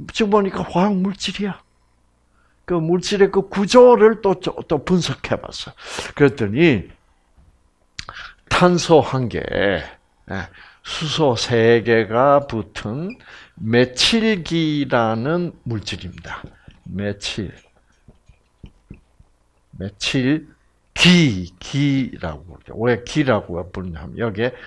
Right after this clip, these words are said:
전기를 띠고 있다고 해서 기, 메칠기. 예. 메칠기라는 물질이. 그래서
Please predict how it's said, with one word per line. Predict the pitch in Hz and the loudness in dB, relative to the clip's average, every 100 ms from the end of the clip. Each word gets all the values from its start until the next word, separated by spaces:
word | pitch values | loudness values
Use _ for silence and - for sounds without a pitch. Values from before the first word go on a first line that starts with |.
| - - | -20 -12
전기를 | - 113 127 139 131 143 147 147 | -4 0 0 0 2 0 0 -4
띠고 | 147 110 95 | -6 -6 -8
있다고 | - 82 71 - - 87 | -8 -8 -6 -8 -14 -14
해서 | - 107 - | -12 -14 -14
기, | - 107 - _ _ _ | -14 -14 -18 _ _ _
메칠기. | - - - - - - - _ _ _ _ _ _ - | -20 -14 -12 -12 -16 -20 -20 _ _ _ _ _ _ -18
예. | - _ _ _ _ _ _ _ _ - | -18 _ _ _ _ _ _ _ _ -6
메칠기라는 | 180 - - 262 - 185 170 110 90 87 78 139 | -4 -2 0 -2 -2 -2 0 -2 -6 -10 -10 -8
물질이. | 156 90 80 - - _ - - - _ | -6 -8 -12 -16 -20 _ -20 -20 -20 _
그래서 | 147 135 160 | -2 0 0